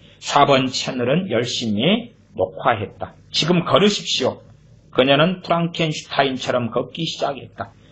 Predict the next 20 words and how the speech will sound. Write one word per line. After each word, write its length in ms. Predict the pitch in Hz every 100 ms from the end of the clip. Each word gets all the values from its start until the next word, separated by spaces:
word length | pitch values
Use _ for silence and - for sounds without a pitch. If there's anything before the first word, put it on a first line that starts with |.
| - -
그녀는 440 | 127 135 131 120
쿵쿵쿵 800 | - 185 - 160 143 165 143 107 104
마룻바닥을 840 | 113 127 151 151 139 123 143 185
울리며 520 | 135 123 120 113 147 -
움직였다. 720 | 123 120 135 107 - - - _ _ _ _
그녀가 380 | - 147 185 208
움직이는 560 | 143 135 151 160 151 135
모습은 720 | 113 - 107 87 - 113 85 104
마치 400 | 117 - 131 104
납덩이로 800 | 98 - - 190 185 156 139 123
된 260 | 123 110
신발이라도 1080 | - - 180 170 151 123 107 98 87 170 214
신고 420 | - 160 151 165
있는 320 | 147 113 101 101
것 160 | 156
같았다. 520 | - - - - - - - - - - 113 139
"예수님의 340 | 185 220 202
이름으로 360 | 175 160 151 -
달리십시오, 880 | - 190 247 - - - 170 131 -
달리십시오." 920 | - 170 208 175 - - 123 117 -